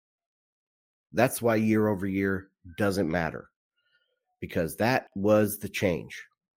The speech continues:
That was the, the instantaneous slowdown in the economy or instantaneous change to the price, uh, patterns that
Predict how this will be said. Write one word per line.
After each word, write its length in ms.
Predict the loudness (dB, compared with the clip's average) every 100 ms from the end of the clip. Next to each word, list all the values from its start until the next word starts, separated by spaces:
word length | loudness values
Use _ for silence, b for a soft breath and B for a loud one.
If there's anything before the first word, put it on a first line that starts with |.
| _ _
That 180 | 0 2
was 280 | 2 0 -4
the, 160 | -10 -12 _
the 400 | -10 -6 -4 -6 b b b b b _
instantaneous 960 | 4 4 2 0 4 6 6 4 2 -6
slowdown 600 | -8 2 8 8 8 4
in 100 | 2
the 80 | 0
economy 500 | 0 0 2 -2 -4
or 160 | -2 -2
instantaneous 960 | -2 -4 -8 -4 2 2 2 -2 -6 -14 _ _ _ -2
change 520 | 4 4 4 0 -4
to 180 | 0 0
the 240 | 0 -4 -12 -20 -4
price, 500 | 2 2 2 -6 -12 _ _ _
uh, 280 | -6 -2 -4
patterns 600 | -2 0 0 -2 -8 -12 -16 _ _ _ _ _
that 200 | 0 0